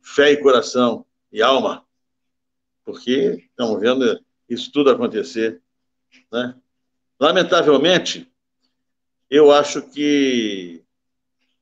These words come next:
isso poderá ter um desfecho essa semana, eu acho, não sei se o Sérgio vai concordar comigo,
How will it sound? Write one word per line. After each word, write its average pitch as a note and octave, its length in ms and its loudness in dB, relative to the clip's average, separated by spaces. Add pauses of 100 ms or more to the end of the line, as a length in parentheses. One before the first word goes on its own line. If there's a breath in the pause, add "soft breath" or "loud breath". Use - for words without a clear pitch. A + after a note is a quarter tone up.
isso D#3 460 0 (1080)
poderá C3+ 360 4
ter C#3 180 0
um C#3+ 120 2
desfecho B2 420 0
essa B2+ 220 -4
semana, C#3+ 800 0 (640)
eu B2 180 4
acho, - 560 0 (440)
não G#2+ 120 -10
sei B2 200 -2
se A#2+ 80 -10
o A2 40 -8
Sérgio B2 300 0
vai A2+ 120 2
concordar A2 540 -2
comigo, B2+ 520 -2